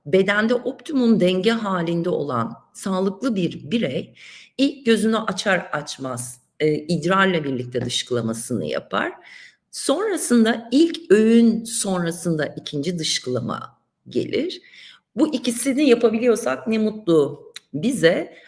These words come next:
Daha da optimum sağlıkta olanlar aslında her öğünden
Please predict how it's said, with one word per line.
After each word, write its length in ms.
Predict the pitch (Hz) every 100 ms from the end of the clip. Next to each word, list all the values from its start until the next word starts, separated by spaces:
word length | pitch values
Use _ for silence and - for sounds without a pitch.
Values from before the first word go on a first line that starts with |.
| _ 151
Daha 220 | 180 285
da 100 | -
optimum 480 | 202 - 196 160 143
sağlıkta 640 | - 175 156 135 - 104
olanlar 720 | - 170 160 127 131 202 226 -
aslında 460 | 175 - 143 123
her 500 | 120 - 185 180 180 - - -
öğünden 760 | 151 139 131 120 113 151 196